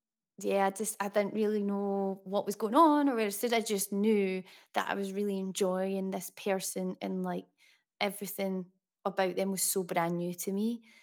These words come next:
like, everything about him. And I felt very much like he had this vastness within him that I'll never, I'm never gonna understand. I'm never gonna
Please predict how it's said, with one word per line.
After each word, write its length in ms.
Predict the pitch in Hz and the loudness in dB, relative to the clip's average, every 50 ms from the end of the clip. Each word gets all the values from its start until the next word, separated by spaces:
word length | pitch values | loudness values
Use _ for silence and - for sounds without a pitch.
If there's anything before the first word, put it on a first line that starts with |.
| _ _ _ | _ _ _
like, 120 | 214 - - | -8 -4 -2
everything 640 | 185 190 180 - - 214 214 - 208 196 190 180 | -2 -2 -2 -2 -6 -6 -6 -4 -4 -4 -2 -2
about 300 | 175 170 175 170 165 - | -2 -2 0 0 0 0
him. 320 | - 170 165 175 175 175 170 _ - - - - - - _ _ - | -2 -4 -4 -4 -4 -6 -8 _ -20 -20 -20 -20 -20 -20 _ _ -4
And 480 | 202 190 185 180 180 180 185 180 175 - - - - _ _ _ _ _ _ _ _ _ _ _ - | -2 0 0 0 -2 -2 -4 -6 -8 -10 -12 -14 -14 _ _ _ _ _ _ _ _ _ _ _ -6
I 80 | 190 | -6
felt 460 | - - - - 196 190 190 190 185 | -4 -6 -4 0 2 2 2 2 0
very 220 | - 185 185 190 190 | 0 0 0 0 0
much 260 | 190 185 - - - | -2 -2 -4 -4 -6
like 140 | 202 190 - | -6 -4 -4
he 100 | - 196 | -6 -6
had 160 | 185 190 185 - - | -6 -8 -10 -8 -6
this 440 | 180 175 - - - - - - - _ | -8 -6 -6 -8 -10 -12 -12 -14 -16 _
vastness 720 | 190 180 175 175 175 - - - 247 269 240 - - - - | -6 -4 -4 -4 -4 -6 -4 -2 0 0 0 -2 -8 -8 -6
within 380 | 214 196 190 - 190 190 214 220 | -6 -6 -2 -2 -2 0 0 -2
him 420 | 220 - 269 277 285 294 311 302 - - - - - - - _ _ - | -4 -2 0 2 2 2 2 0 -4 -10 -18 -20 -20 -20 -20 _ _ 0
that 140 | 175 170 196 | 2 4 4
I'll 100 | 196 208 | 4 4
never, 440 | 214 214 208 196 190 - 214 - - | 4 2 2 0 -2 -2 -2 -2 -2
I'm 160 | - 196 196 | -2 -2 0
never 380 | 202 190 185 185 202 202 202 196 | 0 0 0 0 0 -2 -2 -2
gonna 300 | 196 202 196 196 196 196 | -2 -2 -2 0 0 0
understand. 600 | 196 190 196 196 180 - - 175 180 190 196 - | -2 -2 -4 -6 -6 -4 -2 -2 -2 -2 -4 -4
I'm 160 | 202 196 202 196 | -4 -4 -2 -4
never 280 | 190 185 185 202 202 | -4 -4 -6 -8 -8
gonna 480 | 196 - 208 196 202 196 196 190 185 | -8 -6 -6 -4 -4 -4 -4 -4 -6